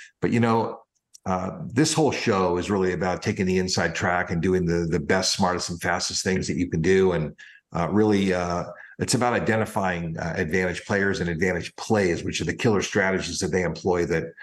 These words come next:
uh, really give them the competitive advantage that they get. And when, when somebody comes on the show, and very few people are quite as succinct as you have been,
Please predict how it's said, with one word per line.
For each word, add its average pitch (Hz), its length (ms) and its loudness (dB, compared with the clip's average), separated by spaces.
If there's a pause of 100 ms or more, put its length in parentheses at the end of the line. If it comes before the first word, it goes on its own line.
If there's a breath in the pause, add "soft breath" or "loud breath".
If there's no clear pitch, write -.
(320 loud breath)
uh, 80 140 -4
really 92 240 2
give 87 220 0
them 85 160 0
the 80 80 0
competitive 80 480 -2
advantage 80 480 -2
that 76 120 -8
they 80 120 -2
get. 82 200 0
And 82 120 2
when, 85 240 2
when 87 200 0
somebody 123 340 4
comes 101 220 -2
on 95 120 2
the 85 80 -4
show, 92 320 2
and 85 100 0
very 107 180 4
few 104 200 -4
people 101 280 0
are 80 260 -2
quite 95 200 0
as 85 120 -2
succinct 104 500 0
as 80 180 0
you 98 140 4
have 98 180 0
been, 107 400 0